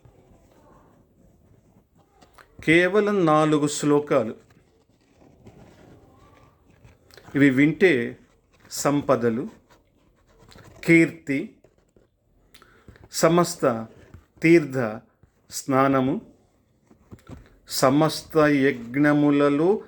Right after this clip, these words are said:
దీక్ష చేసి యజ్ఞ నిర్వహణ చేసిన ఫలితము, గోధన ప్రాప్తి, సుఖములు, ఇలా ఎంత ప్రామాణికంగా ఎవరు చెప్పారు? ఏ శాస్త్రంలో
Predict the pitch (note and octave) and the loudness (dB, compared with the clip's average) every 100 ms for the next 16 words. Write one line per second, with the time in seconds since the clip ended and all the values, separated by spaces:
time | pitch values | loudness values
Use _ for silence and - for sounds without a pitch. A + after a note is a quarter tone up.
0 | _ - A2+ G2+ C#3 E3+ E3 - - - | _ -20 -12 -2 2 2 0 -14 -12 -2
1 | F#3 F3 D#3+ D#3 D3+ - D#3+ C#3+ A#2+ C3 | 0 0 0 -2 -2 -2 -2 -2 -2 -2
2 | D3 D3 - - C3 C#3+ D3 C3+ C3+ C3 | -2 -4 -18 -8 -2 2 2 0 -2 -2
3 | C3+ C3 - B2 A#2+ A#2+ B2+ C3 C#3+ D#3+ | -2 -4 -4 -6 -4 -4 -4 -4 -6 -8
4 | - - _ _ _ _ _ - _ _ | -14 -20 _ _ _ _ _ -20 _ _
5 | _ _ - - - - - B2 A2+ D#3 | _ _ -20 -20 -20 -20 -20 -8 2 4
6 | E3 C3+ C3 B2+ - C3+ C3+ C#3 - F3+ | 4 2 -2 -4 -4 -2 -2 -2 -8 -10
7 | F3+ F3 - C3+ C3 C#3+ C#3+ C#3+ E3 - | -6 -8 -6 -6 -2 -2 -2 -6 -10 -6
8 | F#3 F#3+ D#3 B2 - _ _ _ _ _ | 0 2 0 -4 -12 _ _ _ _ _
9 | _ _ _ _ _ _ _ - C3+ B2+ | _ _ _ _ _ _ _ -8 -2 -2
10 | B2+ D#3+ - D3+ D3+ D#3 D#3 D#3 D3+ D#3 | 2 0 0 0 0 0 -2 -2 -4 -4
11 | D#3 D3+ D3 D3 D3 _ E3 C#3+ D3+ D#3 | -4 -2 -4 -6 -14 _ -4 -2 0 -2
12 | D#3+ - D3+ D3 D3+ - C3+ C#3+ D3 D3 | -4 -2 -2 -2 -6 -8 0 0 2 0
13 | - D3 C#3 | 0 -4 -2